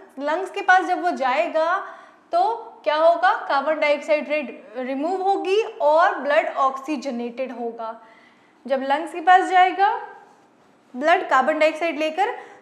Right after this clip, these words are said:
तो lungs क्या करेंगे? Carbon dioxide को एक्सहेल कर देंगे, remove, और उसके बाद oxygen को, उसी के साथ ही साथ ऑक्सीजन को क्या कर लेंगे? Inhale कर लेंगे, तो blood oxygenated हो जाएगा। Has to be brought back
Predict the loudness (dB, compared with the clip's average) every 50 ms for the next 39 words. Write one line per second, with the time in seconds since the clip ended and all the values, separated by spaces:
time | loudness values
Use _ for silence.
0 | _ -4 -4 -2 0 0 0 -2 -4 -4 -2 0 0 0 0 0 0 0 0 -2
1 | -2 -2 -4 -2 0 0 0 0 -2 -2 -2 -2 -2 -2 -2 -2 -2 -2 -2 -4
2 | -6 -6 -6 -6 -8 -4 -2 -2 -2 -2 -2 -4 -4 -4 -4 -6 -6 -6 -6 -6
3 | -6 -4 -4 -4 -4 -4 -6 -10 -18 -20 -20 -20 -20 _ _ _ -4 -2 0 0
4 | 0 -2 -4 -4 -2 -2 0 2 2 2 0 -2 -6 -10 -16 -20 -20 -20 _ _
5 | -4 -4 -4 -2 -4 -4 -4 -2 -4 -4 -4 -4 -2 0 0 2 2 2 2 2
6 | 0 2 2 2 4 4 2 2 2 2 2 2 0 -2 -4 -4 -6 -8 -6 -6
7 | -6 -6 -4 -4 -4 -2 -2 -2 -2 -2 -2 -2 -2 -4 -4 -6 -6 -6 -6 -6
8 | -6 -4 -4 -2 -2 -2 -2 -4 -6 -6 -4 -4 -4 -4 -6 -6 -10 -10 -12 -16
9 | -20 -20 _ _ _ _ _ -6 -4 -2 0 2 2 2 0 -2 -6 -8 -4 -4
10 | -4 -4 -4 -4 -4 -4 -4 -4 -6 -8 -8 -8 -8 -10 -10 -8 -8 -8 -6 -6
11 | -6 -6 -6 -6 -8 -8 -10 -10 -12 -16 -20 -20 _ _ _ _ _ _ _ -2
12 | 0 2 2 0 -2 -4 -4 -2 -2 -2 0 2 4 4 4 4 2 0 0 2
13 | 4 4 4 2